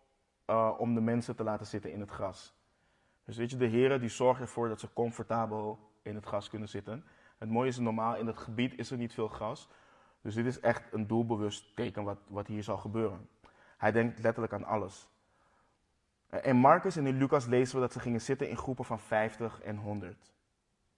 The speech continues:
En net zoals de dienaren met het water in hoofdstuk twee, laat dit wel weer zien dat ze gehoorzaam zijn aan de Heere, dus de discipelen. Want de Heere spreekt hier in de Griekse taal, dus in de oorspronkelijke taal,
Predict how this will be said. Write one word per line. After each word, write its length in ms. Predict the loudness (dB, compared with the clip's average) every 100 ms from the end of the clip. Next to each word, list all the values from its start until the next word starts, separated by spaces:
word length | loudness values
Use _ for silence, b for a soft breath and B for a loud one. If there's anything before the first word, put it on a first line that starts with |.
| _ b b b b b b
En 240 | 4 6
net 140 | 4 4
zoals 220 | 2 4
de 160 | 0
dienaren 520 | 2 2 4 4 2 0
met 120 | 0
het 160 | -2
water 340 | 6 6 6 0
in 100 | -4
hoofdstuk 440 | -4 -6 -8 -10
twee, 580 | 2 2 4 0 -6 -14 _ _ _ _ _ _ _ -6
laat 320 | 4 10 10 10
dit 120 | 4
wel 160 | 4
weer 160 | 4 0
zien 580 | -2 -6 -4 -4 -8 -12
dat 260 | -4 -4 -2
ze 120 | -6
gehoorzaam 600 | -4 0 2 2 0 -4
zijn 160 | -4
aan 120 | -4 -4
de 100 | -4
Heere, 280 | -6 -8
dus 140 | -12 -8
de 120 | -8
discipelen. 600 | -6 -8 -8 -10 -16 -20 _ _ _ B B B B 2
Want 200 | 2 2
de 140 | -2 2
Heere 300 | 2 2 -2
spreekt 380 | 0 0 0
hier 260 | 0 0 2
in 300 | 0 0 -2
de 100 | -4
Griekse 380 | -2 -4 -4 -4
taal, 180 | -2 -2
dus 140 | -2
in 60 | -4
de 60 |
oorspronkelijke 640 | -4 -2 0 0 0 -2 -2
taal, 380 | -2 0 -2